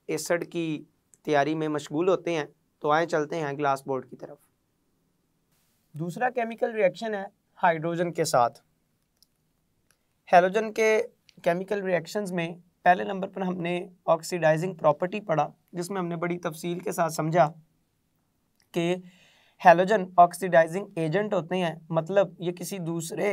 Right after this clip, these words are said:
हैलोजन, जब किसी दूसरे एलिमेंट के साथ रिएक्शन करते हैं तो उनमें से इलेक्ट्रॉन को निकाल कर, हैलोजन दूसरे एलिमेंट में से इलेक्ट्रॉन को निकाल कर उनकी ऑक्सीडेशन करवा देते हैं, खुद की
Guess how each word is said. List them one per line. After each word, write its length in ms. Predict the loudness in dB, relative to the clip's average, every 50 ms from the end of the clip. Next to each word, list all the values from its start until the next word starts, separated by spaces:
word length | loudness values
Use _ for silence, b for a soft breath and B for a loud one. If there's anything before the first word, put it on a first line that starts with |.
| -4 -4
हैलोजन, 460 | 0 0 0 0 0 -2 -2 -4 -4 -6 -10 -6 -6
जब 400 | -6 -6 -6 -8 -6 -6 -6 -6
किसी 200 | -6 -8 -8 -6 -6
दूसरे 420 | -6 -6 -6 -4 -4 -4 -4 0 0
एलिमेंट 380 | 0 0 0 -4 -6 -6 -8 -8
के 120 | -10 -4
साथ 240 | 2 2 2 2 2
रिएक्शन 360 | -2 -4 -4 -4 -6 -8 -6
करते 320 | -4 -4 -4 -4 -6 -6 -4
हैं 160 | -4 -4 -6 -8 -16 _ _ _ _ _
तो 40 | -16 -14 -8
उनमें 320 | -8 -8 -6 -4 -4 -4 -4
से 180 | -2 -4 -4 -6 -6 -12 -14 _ -6
इलेक्ट्रॉन 580 | -6 -6 -8 -8 _ -4 -2 0 0 -2 -2 -4
को 160 | -4 -2 -2 -2 -4 -4 -8
निकाल 540 | -8 -6 -6 -6 2 4 8 10 10 8 8
कर, 240 | 4 2 2 2 2 -8 _ _ _ _ _ _ _ _ _ _ _ _
हैलोजन 380 | 0 0 0 0 -4 -4 -6 -6
दूसरे 300 | -8 -8 -6 2 2 2
एलिमेंट 300 | 2 2 -2 -4 -4 -6
में 80 | -6
से 100 | -6 -6
इलेक्ट्रॉन 420 | -6 -6 -8 -8 -6 -6 -6 -6 -6
को 100 | -6 -6
निकाल 400 | -6 -6 2 6 6 6 6 6
कर 200 | 0 -4 -6 -6 -8 -8
उनकी 360 | -8 -8 -8 -6 -8 -8 -10 -8 -2 0
ऑक्सीडेशन 600 | 0 0 0 -6 -8 -6 -4 -6 -4 -4 -6 -6
करवा 280 | -6 -6 2 4 4 4
देते 260 | 4 0 -6 -4 -4
हैं, 180 | -6 -6 -6 -4
खुद 180 | -4 -4 -4 -2
की 220 | -4 -4 -4 -6